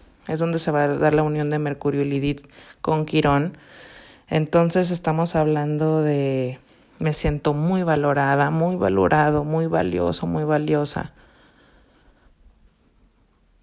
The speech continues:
por estos cambios que yo he hecho, por estos movimientos internos que ahora me están dando esta materialización,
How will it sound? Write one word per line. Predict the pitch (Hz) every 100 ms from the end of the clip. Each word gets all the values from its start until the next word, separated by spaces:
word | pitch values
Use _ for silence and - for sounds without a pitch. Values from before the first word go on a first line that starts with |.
| _
por | 180 165 -
estos | 170 170 170
cambios | - 175 165 160 160
que | - 143
yo | 143
he | 143
hecho, | 143 - 147
por | - -
estos | 139 - 156 151 - - - - - - - -
movimientos | 165 160 156 160 151 151 165 165 - - - - - - _ _ -
internos | 160 156 160 147 160 196 269
que | -
ahora | 165 160
me | 160
están | 160 156 156 156
dando | 156 156 156 160
esta | 156 156
materialización, | 156 147 151 143 139 135 - - 151 147 147